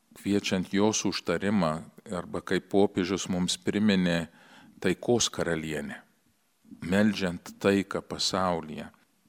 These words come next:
Ta mes galim daryti kiekvienas, ir namuose, ir kartu, bet mes turim, man atrodo, po šito momento, kai buvom izoliuoti pandemijos ir negalėjom rinktis kartu,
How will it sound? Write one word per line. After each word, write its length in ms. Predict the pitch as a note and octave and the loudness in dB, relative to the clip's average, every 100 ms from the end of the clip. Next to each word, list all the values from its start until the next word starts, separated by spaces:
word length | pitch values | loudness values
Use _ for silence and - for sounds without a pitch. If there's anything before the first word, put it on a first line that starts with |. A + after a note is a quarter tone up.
| _ | _
Ta 100 | A#2+ B2 | -2 2
mes 220 | A2+ G2+ | 2 2
galim 340 | G#2 G2+ G2 | 0 0 -2
daryti 360 | F#2 F#2+ G2 F#2+ | -2 -2 -4 -6
kiekvienas, 680 | - F#2 - F2 D#2 D2+ - | -6 -6 -6 -8 -8 -8 -8
ir 140 | G2+ | -6
namuose, 680 | F#2+ F2 F2+ A2+ A#2+ - F2 - | -2 -2 0 0 2 0 -2 -4
ir 160 | F#2 - | -6 -6
kartu, 580 | - F2 - - C#3 G#2 - - - - | -4 -4 -4 2 2 2 -6 -16 -12 -2
bet 180 | G#2 - | 0 2
mes 220 | G#2+ - | 0 0
turim, 380 | - D3 C#3 A#2 G2 A2 - _ _ _ _ _ - | 2 2 2 0 -4 -10 -18 _ _ _ _ _ -10
man 280 | F#2 G2 G#2 | -2 2 2
atrodo, 460 | A2 - A#2+ A#2 G2+ - - _ _ _ - | 2 0 2 2 0 -4 -20 _ _ _ 0
po 140 | A#2 | 2
šito 680 | G#2 - C3 - A2+ G#2 G2+ | 2 -2 -4 2 6 6 4
momento, 600 | G2 F#2+ G2+ A2+ G#2+ G#2 | 0 0 2 0 0 -2
kai 220 | - F#2+ | 0 0
buvom 340 | F#2+ A2 A2 G#2 | 0 -2 -2 -2
izoliuoti 840 | G#2 F#2 G2 A2 B2 A2+ - E2 D2+ - _ _ _ - | -2 -2 -2 2 2 2 0 -6 -6 -18 _ _ _ -4
pandemijos 840 | F#2+ F#2 G#2+ A#2 G#2+ F2 D#2 - | -2 0 0 0 0 0 -2 -6
ir 80 | F#2 | -6
negalėjom 560 | F#2 E2+ F2+ G#2+ G#2+ F#2+ | -4 -2 -2 -2 -2 0
rinktis 560 | G2 C3 D3 - C#2+ - | 0 2 0 -2 -8 -8
kartu, 500 | - D#2 - - | -8 -8 -8 -10